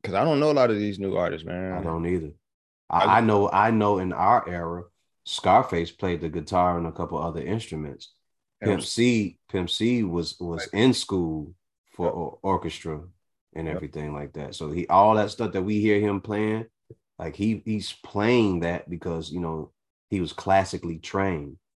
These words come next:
Speaker 2: Uh, when you hear Manny Fresh, Manny Fresh gave you some good drums and, and snares, but
Speaker 1: It
Speaker 2: if
Speaker 1: is
Speaker 2: you're
Speaker 1: everything.
Speaker 2: listening, if you're listening, you can hear the, the bass guitar going off. You can hear all that lick going on.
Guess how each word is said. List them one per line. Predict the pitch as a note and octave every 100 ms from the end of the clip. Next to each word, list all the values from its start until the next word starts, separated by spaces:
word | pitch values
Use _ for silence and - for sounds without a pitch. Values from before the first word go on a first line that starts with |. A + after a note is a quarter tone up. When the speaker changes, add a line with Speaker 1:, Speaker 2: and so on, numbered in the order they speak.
| _ _ -
Speaker 2:
Uh, | E2 D2+
when | D#2+
you | F#2+
hear | G2 G#2
Manny | F#2+ G2+ G2+ G2
Fresh, | - G#2+ A2+ - -
Manny | F#2 G2
Fresh | F2+ A2+ A#2+ G#2
gave | F2 F#2+ F#2+
you |
some | F#2 F2+ D#2+
good | F#2 D#2
drums | D#2+ F2+ F#2+ F#2+ F2+
and, | E2 E2+ -
and | E2
snares, | - G2 A2+ A2+ F2 E2
but | E2 D#2 _ _ _ -
Speaker 1:
It |
Speaker 2:
if | D#2+
Speaker 1:
is | B2
Speaker 2:
you're | E2
Speaker 1:
everything. | E2+ G#2+
Speaker 2:
listening, | C#3+ - F2+ F2 _ _ _ _ _ _ _ _ _ _ _
if | F2 E2+
you're | F#2+
listening, | G#2+ B2+ G2+ F2+
you | F#2+
can | F#2
hear | F#2 F2
the, | D#2
the | D2+ D2
bass | F#2 G#2
guitar | - F#2 G#2+ G#2 G2+
going | G2 G#2 G#2 G#2
off. | G#2+ G#2+
You | G#2+
can | G2
hear | G2
all | A2 A2+
that | F2+ C#2+
lick | E2+ D2+
going | D2 D#2+ D#2
on. | D#2 C#2+